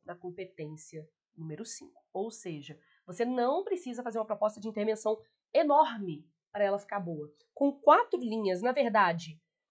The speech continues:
menos do que quatro linhas, porque sobrou espaço aqui, o João conseguiu tirar duzentos na competência cinco.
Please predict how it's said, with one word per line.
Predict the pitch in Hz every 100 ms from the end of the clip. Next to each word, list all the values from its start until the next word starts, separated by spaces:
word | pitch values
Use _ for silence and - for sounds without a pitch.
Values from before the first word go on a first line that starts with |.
| -
menos | 240 285 427 427 247 175
do | 202
que | 196
quatro | - 165 160 208
linhas, | 208 277 226 180
porque | _ _ 196
sobrou | - 185 175
espaço | 170 170 156 156
aqui, | 233 - 330 - _ _ _ _ _ _
o | 277
João | 220 233 247 254 - - _ _ _ _ -
conseguiu | 311 311 403 403 277 202 220
tirar | 220 202 202
duzentos | 220 170 170 170
na | 175
competência | 175 170 170 165 226
cinco. | 226 - _ -